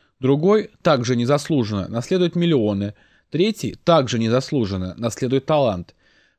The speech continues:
Против наследственных прав Рокфеллера средний обыватель не возражает, ибо если отказать детям Рокфеллера в праве наследования рокфеллеровских миллионов, то придётся отказать детям обывателя в праве наследования тысяч.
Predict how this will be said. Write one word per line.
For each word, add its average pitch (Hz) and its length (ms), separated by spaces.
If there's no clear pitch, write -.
Против 170 380
наследственных 160 680
прав 160 300
Рокфеллера 147 680
средний 160 340
обыватель 139 640
не 143 80
возражает, 135 680
ибо 165 240
если 160 300
отказать 147 560
детям 131 320
Рокфеллера 143 600
в 110 80
праве 123 280
наследования 113 580
рокфеллеровских 117 760
миллионов, 123 500
то 147 120
придётся 165 420
отказать 170 380
детям 170 400
обывателя 151 720
в - 80
праве 127 320
наследования 120 560
тысяч. 107 480